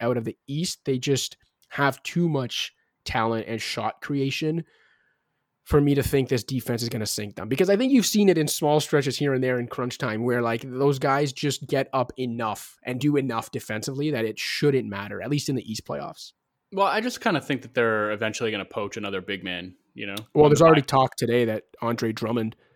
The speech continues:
Speaker 1: might, uh, be a target from them after a potential buyout.
Speaker 2: Yeah, so, I mean, whether it's Drummond or, you know, I don't know, throw any other big man. I know, uh, one of the fans of our show was,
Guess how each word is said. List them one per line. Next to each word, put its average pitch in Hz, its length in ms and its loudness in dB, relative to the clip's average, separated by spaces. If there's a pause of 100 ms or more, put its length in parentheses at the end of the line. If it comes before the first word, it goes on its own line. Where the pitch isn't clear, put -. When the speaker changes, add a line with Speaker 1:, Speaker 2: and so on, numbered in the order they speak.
(240)
Speaker 1:
might, 110 300 -6 (180)
uh, 98 240 -6
be 113 140 -2
a 113 40 -2
target 113 320 -2
from 127 120 -2
them 113 160 -2
after 117 240 -2
a - 20 -8
potential 113 480 -6
buyout. 113 360 -4 (840)
Speaker 2:
Yeah, 156 220 0
so, 113 300 -4
I 113 60 -2
mean, 110 280 -4
whether 135 220 2
it's 123 160 -6
Drummond 113 480 -2
or, 98 340 -2 (480)
you 127 80 -6
know, 95 180 -6
I 98 120 -6
don't 110 120 -8
know, 87 100 -12
throw 107 260 -4
any 104 180 -6
other 95 420 -8 (200)
big 107 120 -2
man. 95 160 -8
I 98 80 -6
know, 101 440 -6 (420)
uh, 98 160 -4
one 101 140 -4
of 101 40 -4
the 101 60 -6
fans 95 300 -8
of 95 80 -8
our 92 80 -4
show 95 300 -6
was, 95 220 -12